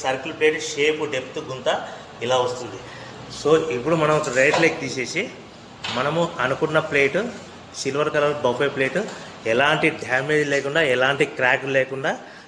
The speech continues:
ఎలాంటివి ఇది లేకుండా చాలా నీట్‌గా వచ్చింది. So, at the same time అదేవిధంగా మరి ఒక మల్టీ కలర్ షీట్, ఈ మల్టీ కలర్ షీట్ ఈ పదమూడు by పదమూడు size ఉంటుంది. ఈ షీట్ని same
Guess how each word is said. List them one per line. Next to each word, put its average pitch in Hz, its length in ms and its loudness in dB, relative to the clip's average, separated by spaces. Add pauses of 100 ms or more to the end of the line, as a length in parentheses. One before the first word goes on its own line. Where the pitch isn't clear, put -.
(120)
ఎలాంటివి 139 800 2 (300)
ఇది 117 120 -6
లేకుండా 127 360 0 (120)
చాలా 127 160 4
నీట్‌గా 131 480 0 (140)
వచ్చింది. 117 380 -8 (540)
So, 131 40 0
at 131 360 4
the 143 120 2
same 151 160 2
time 165 140 6 (140)
అదేవిధంగా 147 680 2 (460)
మరి 135 240 6
ఒక 151 120 0
మల్టీ 135 340 2
కలర్ 151 280 2
షీట్, - 460 -10
ఈ 131 120 -6
మల్టీ 131 340 -2
కలర్ 151 240 2
షీట్ 147 280 -4 (540)
ఈ 131 160 0
పదమూడు 139 380 2
by 147 100 4
పదమూడు 135 380 0
size 127 280 0
ఉంటుంది. 127 380 -4 (380)
ఈ 123 120 -2
షీట్ని 170 520 2
same 165 340 4